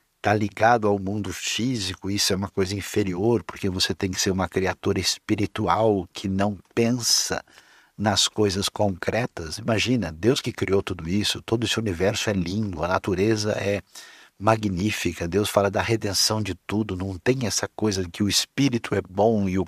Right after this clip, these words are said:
corpo é ruim, isso não faz parte da proposta bíblica. Mas a questão é outra.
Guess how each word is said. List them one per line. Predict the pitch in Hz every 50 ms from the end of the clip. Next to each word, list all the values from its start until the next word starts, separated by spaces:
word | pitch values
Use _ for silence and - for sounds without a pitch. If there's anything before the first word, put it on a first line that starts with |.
| - -
corpo | - 98 110 110 92 - - 87
é |
ruim, | 78 87 90 90 101 110 107 95
isso | 85 - - - - - 123 123 131 131
não | 127 127 120
faz | - - 123 120 110 - - - _
parte | - - 98 131 139 - - 113
da | 101 95
proposta | 90 - 87 87 - - 98 92 - - 98 90
bíblica. | 76 95 101 101 98 92 85 - - - - _ - - - - - - - - - - - - - - _ -
Mas | 107 113 117 113 104
a | 117
questão | 107 - 113 104 - - 127 131 151 - - _ _ -
é | 117 131 123
outra. | 143 147 151 - - - 92 - - 87